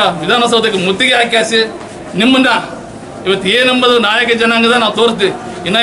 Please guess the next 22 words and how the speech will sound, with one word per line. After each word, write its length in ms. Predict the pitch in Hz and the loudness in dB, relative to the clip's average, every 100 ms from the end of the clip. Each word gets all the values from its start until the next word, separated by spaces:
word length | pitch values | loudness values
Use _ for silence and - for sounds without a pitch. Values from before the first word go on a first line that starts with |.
| 226 | 2
ಇರ್ಬೋದು, 260 | 233 240 233 | 4 2 2
ಇನ್ನೊಂದು 260 | 220 220 208 | 0 0 0
ಎರಡೂವರೆ 280 | 214 220 226 | 2 2 2
ವರ್ಷ 120 | 220 220 214 | 2 2 0
ಇರ್ಬೋದು, 340 | 220 220 202 220 - - - 208 | 2 2 2 -2 -4 -12 -4 0
ಏನು 100 | 233 | 2
ಮಾಡ್ತೀರಿ 280 | 226 220 226 196 | 2 2 0 0
ಮಾಡ್ರಿ. 240 | 214 202 156 - - - | 2 0 -2 -8 -16 -4
ಇವತ್ತು 200 | 196 214 160 | -2 0 0
ನಾಯಕ 220 | 170 240 240 | 0 0 0
ಜನಾಂಗದ 300 | 240 240 240 220 | 0 0 0 2
ಓಟ್ 120 | 240 220 | 2 2
ಪಡ್ಕೊಂಡಿರ್ತಕ್ಕಂಥ 640 | 233 233 233 - - 226 226 214 | 0 0 0 0 0 0 0 2
ವ್ಯವಸ್ಥೆಯಲ್ಲಿ 440 | 220 233 233 226 226 | 2 2 2 2 2
ನೀವು 180 | 220 226 233 - - - 190 | 2 2 0 -4 -12 -8 -2
ಇವತ್ತು 200 | 226 226 233 | 0 2 2
ನಮ್ಮ 100 | 220 | 2
ನಾಯಕ 160 | 214 262 254 | 2 0 0
ಜನಕ್ಕೆ 220 | 254 254 | 0 0
ಅನ್ಯಾಯ 160 | 240 247 | 0 0
ಮಾಡ್ತಾ 180 | 240 226 | 0 2
ಇದ್ದೀರಿ. 160 | 226 170 | 0 -2